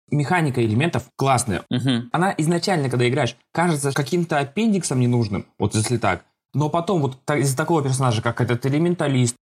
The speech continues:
Speaker 1: очень классно вплетена в игру, ну и здорово работает. Она очень классно работает на монстрах, потому что мне-, многие монстры заряжают эту стихию, многие монстры используют эту стихию.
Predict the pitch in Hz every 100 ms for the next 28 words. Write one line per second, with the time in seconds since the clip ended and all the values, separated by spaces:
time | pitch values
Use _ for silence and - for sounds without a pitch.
0 | _ - 135 165 165 127 151 156 139 117
1 | 127 127 147 120 123 175 302 _ - 226
2 | 170 147 127 127 170 143 131 139 139 107
3 | - 127 156 170 165 147 156 156 147 156
4 | 160 127 143 156 143 147 131 - 117 -
5 | _ - 143 160 - 156 143 156 170 151
6 | 175 180 180 180 180 160 135 156 175 131
7 | 135 127 117 113 113 - 123 - 117 113
8 | 127 165 175 175 175 175 180 175 - 151
9 | 127 120 117 104 117 - 120 123 117 101